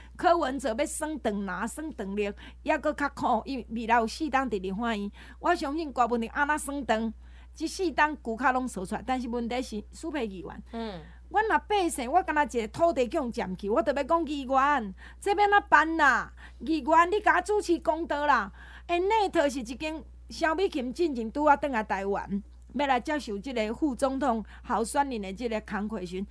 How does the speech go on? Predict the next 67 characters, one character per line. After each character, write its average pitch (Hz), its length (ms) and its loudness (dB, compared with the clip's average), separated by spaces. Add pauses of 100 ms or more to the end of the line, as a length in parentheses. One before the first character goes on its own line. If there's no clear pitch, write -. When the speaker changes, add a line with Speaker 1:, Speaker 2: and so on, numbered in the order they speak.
(360)
Speaker 1:
大 254 120 0
家 277 120 -2
拢 339 120 0
咧 359 120 4
讨 339 260 4
论 226 340 0
美 320 220 0
琴 208 180 -8
啊 214 80 -2
穿 202 200 -8
迄 254 120 -6
个 226 80 -4
衫 220 340 -4
对 220 140 -2
无？ 180 200 -4 (240)
Speaker 2:
嗯。 233 120 -8
Speaker 1:
叫 311 140 0
美 392 260 2
琴 233 240 -4
呢 226 140 -4
真 262 240 -8
大 214 140 4
方 302 200 -2
甲 220 120 0
大 196 160 -4
家 202 60 -10
讲， 254 140 -6
伊 233 60 -8
拢 269 140 -6
穿 190 160 -12
Net 247 240 -6
的 175 260 -12
衫， 202 340 -6 (220)
Speaker 2:
嗯。 214 160 -10
Speaker 1:
所 330 140 -2
以 381 120 2
甚 277 220 -6
至 320 80 -4
Net 339 260 2
佫 247 260 -4
开 320 120 0
玩 269 160 0
笑 277 160 2
讲 269 220 -4 (260)
，N 311 260 2
E 320 220 0
TNet 285 720 -4
讲， 247 180 -4 (220)
诶， 294 100 2
我 349 140 10
有 349 80 6
考 339 240 4
虑 320 40 -2
会 294 140 -2
当， 302 240 -2 (100)
搞 - 120 2
不 254 100 0
好 294 60 6
会 214 80 2
当 277 180 0
小 233 240 -6
邀 226 160 0
请 262 220 -2
萧 240 280 2
副 254 220 -2
总 254 240 0
统 240 180 4